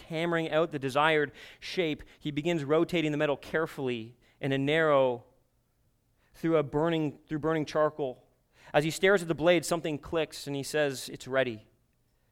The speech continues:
He lifts the sword, red with heat, holding it away from his body as he strides swiftly toward a pipe filled with oil and plunges in the blade to cool it down. After a moment of relief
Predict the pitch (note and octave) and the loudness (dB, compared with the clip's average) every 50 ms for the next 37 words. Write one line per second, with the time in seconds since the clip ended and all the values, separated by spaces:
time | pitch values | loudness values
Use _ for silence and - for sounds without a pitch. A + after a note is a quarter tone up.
0 | _ _ _ _ _ _ _ _ _ - D3 D#3+ F3 - - E3 D3 - - D#3 | _ _ _ _ _ _ _ _ _ -6 -2 -2 -2 -4 -4 -8 -6 -6 -2 0
1 | D3 D3 C#3+ C3 B2 B2 C3 D3 D3+ C#3+ C#3 B2+ C3 B2 - _ _ _ - - | 0 0 0 0 -2 0 2 4 6 6 4 2 -2 -12 -16 _ _ _ -6 -6
2 | C3+ - - - E3 D3 C#3+ - - - E3 E3 E3 E3+ E3 D#3+ C#3+ C#3 C3+ C#3+ | -6 -6 -6 -8 -8 -6 -8 -8 -6 -4 -2 -2 0 0 0 0 0 0 2 2
3 | C#3+ D3 C#3+ - D3+ C#3+ C3 C3+ C3 A#2 A2+ A2 B2+ B2 B2+ B2+ A#2+ A2+ G#2+ A2 | 0 0 0 -2 -4 -4 -4 -4 -6 -6 -4 -2 0 2 2 2 0 -2 -8 -10
4 | - - - - - - - C3 B2 C#3 C3+ - - - E3+ D#3 D#3 D#3 D3 C3+ | -14 -20 -20 -20 -18 -12 -8 -6 -6 -6 -6 -8 -8 -4 -2 0 2 2 0 -2
5 | - - E3+ E3 - - D#3+ C3+ - D3+ D3+ C#3 C#3 - - D3+ C#3+ C#3+ C#3 - | -4 -6 -6 -6 -6 -4 -6 -6 -4 -2 -2 -2 -2 -2 0 0 0 0 0 -4
6 | - D#3 D3 D3 C#3+ C3 - - C3+ C3+ C#3+ C#3+ C#3 C3+ B2 A#2+ B2+ - B2+ B2 | -4 -4 -4 -2 -4 -6 -8 -8 -6 -2 0 0 2 0 0 -2 -2 -4 -6 -8
7 | - - - - - D3+ D3+ E3+ F3 D3+ D3+ D#3 D3+ C3 C3+ - - D3 D3 D3+ | -8 -14 -16 -10 -6 -4 -2 -2 -2 -2 -2 -4 -4 -6 -8 -8 -4 -4 -2 -2
8 | D3 C#3+ C3+ B2 C3 C3+ C3+ C3+ C3 B2 G#2+ - - - - - - C#3+ C3+ C3 | -2 -2 -4 -4 -4 -2 -2 -2 -2 -4 -6 -8 -12 -14 -14 -12 -10 -6 -4 -4
9 | B2+ B2+ - A#2+ A2+ A2 G#2 G#2 G2+ G2 G#2 A2+ _ _ _ _ _ _ _ _ | -6 -6 -8 -8 -8 -8 -10 -12 -14 -16 -20 -20 _ _ _ _ _ _ _ _
10 | _ _ _ _ _ _ _ _ _ _ _ _ _ _ _ - - B2+ - D#3 | _ _ _ _ _ _ _ _ _ _ _ _ _ _ _ -10 -8 -6 -4 -2
11 | D3 D3 D#3+ F3 F3+ E3 C3 C3 C#3 C3+ D3 D#3 C#3+ - - - - | -2 -2 -2 -2 -2 -4 -4 -4 -4 -2 0 0 -2 -2 -6 -16 -20